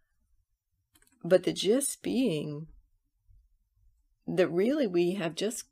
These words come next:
gotten things backwards over time.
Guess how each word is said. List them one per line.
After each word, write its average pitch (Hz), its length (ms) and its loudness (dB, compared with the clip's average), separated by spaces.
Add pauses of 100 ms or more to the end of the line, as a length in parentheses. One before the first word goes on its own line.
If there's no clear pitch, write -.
(120)
gotten 170 380 -4
things 156 320 -6
backwards - 880 -10 (500)
over 156 260 -4
time. - 540 -10